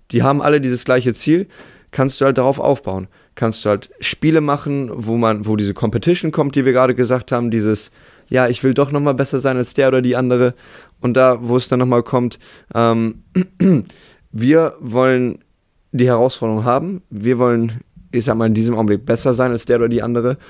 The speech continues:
Und <clears throat> da hast du den, den besten Vorwand, da eine, eine Chemie aufzubauen. Weil ohne, ohne diese intrinsische Motivation hast du, hast du nicht den, den Faktor, da was aufzubauen.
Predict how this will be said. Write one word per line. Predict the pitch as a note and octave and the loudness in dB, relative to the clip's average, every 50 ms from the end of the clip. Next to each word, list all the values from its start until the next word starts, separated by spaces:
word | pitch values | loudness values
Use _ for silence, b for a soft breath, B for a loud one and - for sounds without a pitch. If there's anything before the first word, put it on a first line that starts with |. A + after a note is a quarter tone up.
| B B B B B B | B B B B B B
Und | - - A2+ G#2+ G2+ F#2 - _ - _ _ _ - | -4 -2 0 0 -2 -4 -8 _ -20 _ _ _ -4
<clears throat> | F3 - - D#3 E3 D3+ A#2+ - - _ _ _ _ _ _ - - - | -2 0 2 2 2 2 2 0 -6 _ _ _ _ _ _ -20 -18 -8
da | - A2 A#2 G2+ | -4 -2 -2 0
hast | G2+ A2 A2 - - | -2 -4 -4 -2 0
du | B2 A#2 A2+ | 2 2 2
den, | G#2+ A2 A2+ A2+ A2 A2 G#2+ F2+ - - - | 2 2 2 2 2 0 -2 -4 -6 -8 -4
den | - A2 | -2 0
besten | G2 A#2 A#2+ - - - | 0 0 0 -2 -6 -12
Vorwand, | - - A#2+ A#2+ A#2 A2+ A#2 B2 B2+ - - b b b b | -6 -2 0 0 2 0 0 -2 -2 -6 -12 b b b b
da | - A2 | -4 -2
eine, | A2 A2+ G#2+ G2+ | 0 0 0 0
eine | G2 A2 A2 G#2+ G2 - | 0 0 0 0 0 -2
Chemie | - - - C3 D3 C#3 | -4 -4 -2 -2 0 0
aufzubauen. | A#2+ G#2+ - - - G2 D#2+ D2 E2+ F#2 - b b b b b b b | 0 -2 -4 -6 -8 -6 -6 -6 -6 -8 -12 b b b b b b b
Weil | - - G2+ G2+ G2+ E2+ - - - _ _ _ _ _ _ _ - - - | -4 0 0 2 2 0 -2 -4 -10 _ _ _ _ _ _ _ -20 -8 -2
ohne, | - C3+ C#3 C#3+ C#3 C3+ B2+ - | 0 2 2 4 2 2 0 0
ohne | - B2+ C3 C#3 C#3 | 0 0 2 2 2
diese | C#3 B2 A#2+ A2+ A#2+ A2+ | 0 0 0 0 0 0
intrinsische | G#2+ - C3+ C#3 B2+ - - C#3+ C3+ C3+ B2+ B2+ C3+ | 0 0 -2 -2 -2 -2 -2 0 0 0 0 -2 -2
Motivation | B2+ B2+ B2+ - A2+ A#2 A#2 A2 - - C3 C#3 D#3+ F3 G3 b b b b b b b | -2 -2 -4 -2 -2 -2 -4 -4 -2 -2 0 0 0 0 -2 b b b b b b b
hast | b A2+ A#2 - - | b -2 -2 0 0
du, | C#3 C3+ B2+ B2 b b b b b b b b b _ _ _ _ _ - | 2 2 2 0 b b b b b b b b b _ _ _ _ _ -4
hast | - A#2+ A#2 - - | -4 -2 -2 -2 0
du | B2+ | 0
nicht | A#2+ B2 D3 E3 D#3 - - - - | 2 2 2 0 -2 -4 -14 -16 -16
den, | - - - A2 A#2+ A2+ A#2 B2+ B2 B2 A#2+ A#2 A2+ A2 G#2+ G#2+ | -16 -16 -16 -14 -6 -2 0 2 2 2 2 0 0 -2 0 0
den | A#2+ A#2 | -2 -2
Faktor, | A2+ - C3+ B2+ - - B2 A#2 | -2 -2 -4 -4 -2 0 0 2
da | A#2 A#2 G#2 | 2 0 0
was | G#2+ - - | -2 -4 -2
aufzubauen. | - C#3+ C#3 - - - - F#2 F#2+ G2+ | -2 -2 -2 -4 -8 -8 -8 -8 -8 -8